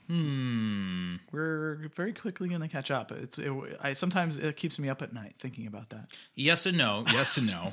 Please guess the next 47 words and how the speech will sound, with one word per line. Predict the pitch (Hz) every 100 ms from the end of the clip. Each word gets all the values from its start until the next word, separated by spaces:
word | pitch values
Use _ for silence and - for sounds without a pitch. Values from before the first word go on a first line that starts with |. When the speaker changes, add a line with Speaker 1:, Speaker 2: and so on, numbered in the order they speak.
| -
Speaker 2:
<laughs> | -
Speaker 1:
'Cause | 143 123 117 - - - _ _
you | - 143
gotta |
look | 147 139
at |
it | 123
this | 120
way. | 104 95 - _ -
Yeah, | 120 143
we're | 123 123
catching | 139 147
up | 131 117
in | 104 92 92
the | 110 107
content. | 113 120 127 170 175 - _ -
Speaker 2:
Yeah. | 98 101
Speaker 1:
But | 123 113
the |
way | 117 143
that | 131 131
they | 113
are | 110
trickling | 127 - 139 160 151
it | 120
out, | 101 - - _ -
and | 113
then | 123
you | 123
still | 117 139
have, | 113 104
like, | 98 - - - -
forms | 117 113 127 127
to | 143
go | 135 135
through, | 147 143 143 139 _ _ _ _
stuff | - 117
like | 107 95
that, | 107 107
stuff | - 101
from | 104
other | 98 95
regions. | 120 143 127 131 131 117
So | 104 101 104
Speaker 2:
Yeah, | 254
yeah. |
Speaker 1:
I | -